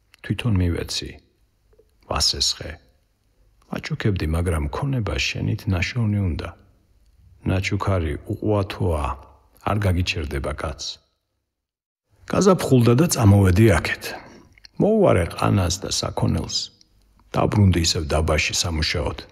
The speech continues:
ძალიან ცუდ გუნებაზე დამხვდა დათა და ვერც ვათქმევინე ვერაფერი, რა აწუხებდა. დადგა შემოდგომა, აიღო დაბის ხალხმა მოსავალი. ბუდარამ და ბუდარიხამ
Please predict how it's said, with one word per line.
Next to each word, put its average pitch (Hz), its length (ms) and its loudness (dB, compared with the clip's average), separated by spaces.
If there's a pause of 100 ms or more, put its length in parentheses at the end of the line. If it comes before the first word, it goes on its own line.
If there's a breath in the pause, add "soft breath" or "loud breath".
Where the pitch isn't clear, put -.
(960)
ძალიან 98 600 6
ცუდ - 200 -4
გუნებაზე 87 520 2
დამხვდა 76 480 -6
დათა 90 320 -2
და 71 140 -2 (540)
ვერც 92 300 4 (100)
ვათქმევინე 82 720 0
ვერაფერი, 85 540 0 (340)
რა 90 120 2 (120)
აწუხებდა. - 580 -8 (920)
დადგა 220 320 -2
შემოდგომა, 76 720 0 (500 loud breath)
აიღო 90 400 4
დაბის 87 320 2
ხალხმა 87 360 -2
მოსავალი. 85 640 -2 (360)
ბუდარამ 85 480 2
და 90 160 4
ბუდარიხამ 104 640 0